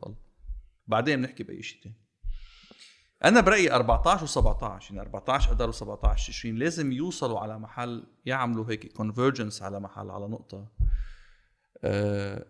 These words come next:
إنه بدك تخوض معركة الإصلاح وبدك تخوض معركة السيادة مع بعض.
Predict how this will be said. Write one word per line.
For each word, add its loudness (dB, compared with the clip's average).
إنه 4
بدك 4
تخوض 4
معركة 6
الإصلاح 2
وبدك 0
تخوض 0
معركة 0
السيادة 0
مع 2
بعض. -4